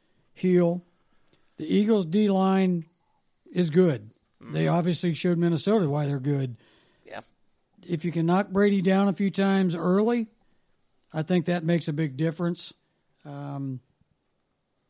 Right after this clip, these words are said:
Speaker 1: New England's not just gonna lay down by any stretch. It's gonna be the swan song for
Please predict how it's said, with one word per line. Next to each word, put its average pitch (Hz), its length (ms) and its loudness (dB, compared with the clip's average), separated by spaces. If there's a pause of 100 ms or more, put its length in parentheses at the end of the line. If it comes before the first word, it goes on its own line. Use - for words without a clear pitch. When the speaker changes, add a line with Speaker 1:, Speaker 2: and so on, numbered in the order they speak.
Speaker 1:
New 147 220 -2
England's 233 300 -4
not 220 360 -2
just 180 200 -6
gonna 196 140 0
lay 165 160 0
down 151 300 -2
by 127 140 -4
any 165 180 0
stretch. 175 520 -4 (600)
It's 131 120 -12
gonna 160 180 -2
be 160 120 0
the 143 80 -2
swan 175 340 0
song 170 440 -2
for 160 360 -4